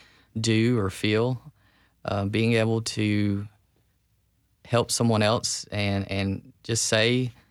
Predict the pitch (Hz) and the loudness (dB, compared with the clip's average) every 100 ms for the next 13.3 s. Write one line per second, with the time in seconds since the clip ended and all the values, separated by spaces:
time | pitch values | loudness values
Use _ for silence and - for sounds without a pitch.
0 | _ _ _ _ _ - - - _ _ | _ _ _ _ _ -16 -16 -16 _ _
1 | - 113 117 117 95 104 107 - 107 98 | -10 -2 0 2 2 0 -2 -2 -2 -2
2 | 95 _ - 92 101 110 87 65 - 104 | -6 _ -6 -2 0 0 -2 -8 -8 -6
3 | 104 104 101 101 98 95 - - _ _ | -4 -4 -2 -2 -2 -4 -10 -18 _ _
4 | _ _ 107 104 - 101 98 98 101 104 | _ _ -4 -4 -2 -2 -2 0 -2 -2
5 | 104 101 98 104 104 101 - 110 110 104 | -2 0 -2 -2 -2 -2 0 0 2 2
6 | 98 101 107 104 107 101 104 101 104 98 | 2 2 2 0 -2 0 0 2 2 0
7 | - - _ _ - _ - 104 101 - | -4 -20 _ _ -20 _ -4 -2 -4 -4
8 | - 107 104 - 110 104 98 - 104 110 | -6 -4 -4 -2 0 0 -2 -2 -2 -2
9 | - 98 95 - - - - 131 147 131 | -2 -2 -2 -4 -8 -8 -2 0 0 -2
10 | 107 - 101 107 131 127 - _ _ _ | -2 -2 0 0 0 -4 -14 _ _ _
11 | _ _ - - - 107 - 107 101 101 | _ _ -10 -6 -4 -4 -2 0 0 2
12 | 101 101 101 101 101 101 113 123 117 98 | 2 2 0 0 0 0 0 2 0 -2
13 | 98 95 98 | -2 -2 -6